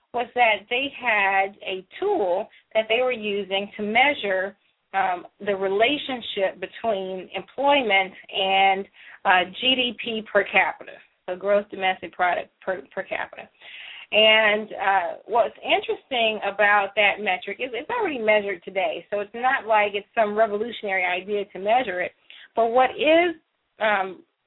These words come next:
revolutionary, or maybe a little bit more evolutionary about this tool, is that today there's an organization called the I L O, and the I L O measures unemployment in relationship to G D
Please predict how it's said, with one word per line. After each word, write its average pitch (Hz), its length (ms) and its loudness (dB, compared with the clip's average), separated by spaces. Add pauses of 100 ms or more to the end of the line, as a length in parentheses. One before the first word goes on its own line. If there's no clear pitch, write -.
revolutionary, 226 960 -2
or 220 120 4
maybe 269 260 -2
a - 80 -2
little 220 220 -4
bit 208 240 -4
more 196 240 -4 (100)
evolutionary 196 840 0
about 196 420 2
this 196 140 -6 (160)
tool, 185 340 -4 (320)
is 226 160 -2
that 233 280 4
today 247 520 0
there's 208 220 -2
an 202 80 -8
organization 196 880 -4
called 202 240 0
the 202 140 -6
I 175 240 2
L 226 160 2
O, 185 260 0 (960)
and 226 100 -4
the 214 140 -2
I 233 220 4
L 240 160 4
O 220 400 2 (500)
measures 220 720 2 (480)
unemployment 220 1040 0
in 202 120 -4
relationship 190 840 -4
to 190 80 -4
G 190 280 -8
D 190 160 -8